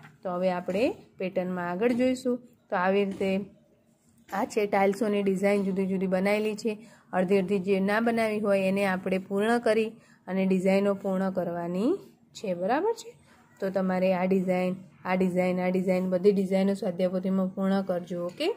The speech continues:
પછી હવે આપણે આને ચાલો ગૃહ કાર્ય. તો અહીંયા છે વન પી, ટુ ક્યુ, થ્રી આર, તો ફોર એસ યુ ટી. એવી રીતે આપણી આગળ પેટર્ન ચાલે. અહીંયા ત્રણ, તો અહીંયા ત્રણ ને ત્રણ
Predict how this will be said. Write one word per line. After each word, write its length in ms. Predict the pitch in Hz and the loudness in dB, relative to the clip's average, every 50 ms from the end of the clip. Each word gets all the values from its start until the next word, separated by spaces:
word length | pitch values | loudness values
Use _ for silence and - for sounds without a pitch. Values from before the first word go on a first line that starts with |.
| - - - - - _ _ _ - | -6 -16 -20 -20 -20 _ _ _ 0
પછી 240 | - 208 208 - 277 | 0 2 2 4 2
હવે 240 | 262 240 214 220 220 | 2 2 2 2 2
આપણે 300 | 202 190 190 196 196 190 | 2 2 0 0 2 2
આને 240 | 185 180 185 202 262 403 - - - - - - - | 2 0 0 0 -2 -2 -6 -10 -20 -20 -20 -12 -4
ચાલો 280 | - 185 180 196 202 202 | -2 0 2 2 2 4
ગૃહ 220 | 190 202 202 202 | 4 4 2 2
કાર્ય. 380 | 202 - 180 170 170 170 170 185 - - _ _ | 2 0 -2 -2 -2 -4 -6 -8 -10 -18 _ _
તો 80 | - 214 | -6 -4
અહીંયા 260 | 208 214 226 233 240 | -2 0 2 2 0
છે 200 | 233 240 262 254 262 262 262 - _ _ - | 0 2 4 4 4 2 0 -10 _ _ -2
વન 320 | 190 202 208 220 233 240 | 2 4 4 4 2 0
પી, 300 | 226 - - 233 226 190 190 - - - _ _ _ _ _ _ _ _ _ - | -2 -6 -6 -4 -4 -4 -6 -8 -14 -20 _ _ _ _ _ _ _ _ _ 2
ટુ 100 | 233 233 240 240 | 4 4 4 4
ક્યુ, 300 | 226 - - 240 240 214 196 185 196 - - - 196 | 2 -2 -4 -2 0 0 0 -2 -4 -12 -20 -20 -10
થ્રી 340 | - - 214 220 220 220 220 | -2 2 2 4 6 6 6
આર, 200 | 202 190 180 175 - - - - | 6 6 2 -2 -6 -16 -10 -4
તો 120 | - 190 185 | -2 -2 0
ફોર 400 | 190 - 196 196 208 214 226 233 226 - - - - | 2 6 8 10 10 10 8 6 4 0 -20 -14 -4
એસ 360 | - 202 196 185 175 185 - - - | 0 2 2 2 0 -2 -6 -12 -4
યુ 220 | 196 196 214 254 | 0 0 0 0
ટી. 340 | 247 - - - 214 185 - - - - - - - - _ - | 0 -4 -10 -6 -6 -6 -6 -6 -14 -20 -20 -20 -20 -14 _ 0
એવી 140 | 196 208 233 | 2 2 2
રીતે 240 | 233 226 226 - | 2 2 4 4
આપણી 260 | 220 208 190 214 214 202 | 4 4 6 6 6 6
આગળ 240 | 185 180 185 185 | 6 4 2 0
પેટર્ન 440 | 185 - 190 175 - 202 202 233 254 | 0 0 -4 -4 -2 -2 -2 -2 -4
ચાલે. 340 | 247 - - 208 190 190 185 | -4 -2 0 2 2 4 2
અહીંયા 260 | 180 180 185 190 190 196 | 2 0 0 0 0 0
ત્રણ, 360 | 190 202 208 208 202 185 170 - - - - - - - _ _ _ _ _ - | 2 4 4 4 4 2 0 -4 -12 -18 -20 -20 -20 -20 _ _ _ _ _ 0
તો 60 | 196 | 2
અહીંયા 320 | 190 190 196 196 196 202 | 2 4 4 4 2 2
ત્રણ 240 | 196 196 196 196 196 | 0 0 0 0 2
ને 160 | 202 208 208 | 2 0 0
ત્રણ 360 | 202 214 214 214 220 240 269 | 0 0 0 2 2 0 -2